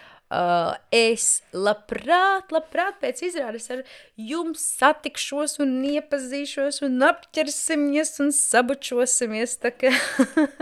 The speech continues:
<laughs> jā, es esmu pār un jāiepazīstās, un man ļoti patika tas, uz ko mani mudināja Rudolfs, ka vispār vajag vairāk, uh, ar savējiem komunicēt un taisīt kaut kādas, uh, membership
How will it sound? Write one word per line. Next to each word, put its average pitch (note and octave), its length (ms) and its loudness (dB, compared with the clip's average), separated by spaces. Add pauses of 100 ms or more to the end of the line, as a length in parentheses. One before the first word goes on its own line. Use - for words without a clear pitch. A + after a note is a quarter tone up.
(240)
<laughs> F#4 400 -4 (360)
jā, G#3+ 240 0 (220)
es A3 380 0
esmu G3 440 -4 (100)
pār C4+ 480 2
un A3 120 -4 (440)
jāiepazīstās, G3 1400 0
un F#3 100 -8
man F3+ 180 -8
ļoti A3 360 -6
patika F#3+ 420 -6
tas, F3 320 -4
uz E3 140 -16
ko F#3 200 -4
mani D#3+ 240 -8
mudināja D#3+ 600 -8
Rudolfs, F#3 580 -2
ka E3+ 120 -6
vispār D#3+ 560 -8
vajag D#3+ 380 -4 (300)
vairāk, E3 1040 -2
uh, D3+ 420 0
ar - 220 -8
savējiem D#3 600 -2
komunicēt F#3+ 800 0
un E3 120 -8
taisīt E3 680 -6
kaut C#3+ 220 -6
kādas, D3 420 -6
uh, C#3+ 240 -4
membership F#3+ 1120 -4